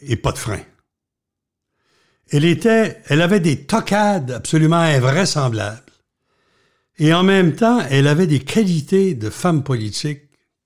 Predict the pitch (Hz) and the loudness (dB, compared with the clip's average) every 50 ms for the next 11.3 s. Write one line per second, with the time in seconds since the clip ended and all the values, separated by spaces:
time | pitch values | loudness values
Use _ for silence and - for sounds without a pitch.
0 | _ _ _ _ _ _ _ _ _ _ _ - - - - - 170 170 139 110 | _ _ _ _ _ _ _ _ _ _ _ -10 -8 -6 -4 -2 -2 0 0 -2
1 | 110 104 92 101 98 95 101 104 107 104 101 - - _ _ _ _ _ _ _ | -2 -4 -6 -6 -8 -10 -10 -14 -16 -18 -18 -20 -20 _ _ _ _ _ _ _
2 | _ _ _ _ _ _ _ _ _ _ _ _ _ _ _ _ _ _ _ _ | _ _ _ _ _ _ _ _ _ _ _ _ _ _ _ _ _ _ _ _
3 | _ _ - 151 151 170 165 143 202 233 254 247 - - 143 117 - - 165 151 | _ _ -4 -2 0 2 2 2 4 4 2 2 0 -4 -8 -4 0 0 2 2
4 | - 208 226 226 196 135 - 123 120 123 120 120 113 117 113 - - 170 143 127 | 2 2 2 2 2 2 0 0 2 2 2 0 0 -2 -2 0 0 0 0 0
5 | 127 113 107 139 160 151 117 - - 123 - - 123 110 - - - 117 120 143 | 0 0 0 0 0 -2 -2 -4 -4 -6 -4 -4 -4 -6 -4 -4 -6 -4 -4 -4
6 | 170 185 185 180 - _ _ _ _ _ _ _ _ _ _ _ - 147 139 143 | -4 -4 -4 -6 -10 _ _ _ _ _ _ _ _ _ _ _ -4 -2 0 0
7 | 151 147 175 196 185 143 127 175 190 175 170 165 165 156 - _ _ _ _ _ | 0 2 2 2 2 4 4 4 4 4 4 2 0 -2 -6 _ _ _ _ _
8 | _ _ - 110 110 135 143 131 120 131 160 175 147 120 104 98 - 107 101 98 | _ _ -6 -4 -2 -2 0 0 2 2 2 2 2 0 -2 -4 -6 -8 -10 -10
9 | - - - - - - _ _ _ _ - - - 135 131 131 156 147 120 110 | -10 -12 -12 -14 -14 -16 _ _ _ _ -10 -4 -2 -2 0 0 0 0 0 0
10 | 123 160 170 127 - 127 - - 135 120 107 - 135 139 123 107 101 98 101 95 | 0 0 0 -2 -4 -4 -2 -2 -2 -2 -2 -2 -4 -2 -2 -2 -4 -4 -4 -4
11 | 92 92 87 87 - - | -6 -6 -8 -10 -16 -20